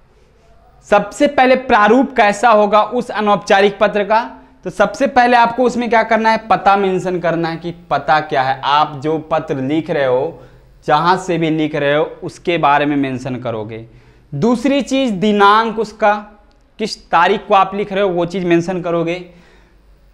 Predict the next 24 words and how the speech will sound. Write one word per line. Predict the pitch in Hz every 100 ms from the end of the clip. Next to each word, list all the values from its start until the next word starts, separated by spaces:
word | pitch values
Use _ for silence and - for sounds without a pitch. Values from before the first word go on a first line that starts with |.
| _
फिर | 226 254
आपका | 233 233 233
संबोधन, | 233 220 214 208 208 226
यदि | 214 202 233
क्या | 233 220
जिसके | 196 185 202 240 233
पास | 220 214 214
पत्र | 226 226 208
लिख | 202 220
रहे | 214 196
हो | 185 202 233 - - _ -
उनका | 175 208 214 226 226
संबंध | - 202 190 208 220
आपसे | 196 190 190 - 202
कैसा | 202 190 180 185
है, | 185 185
ठीक | 202 202
है, | 190 160 -
आदरणीय, | 156 160 180 180 180 175 170 170
पूजनीय | 170 156 165 165 160
या | 165 156
जो | 147 160
भी | 156 165
बोलो, | 147 139 143 170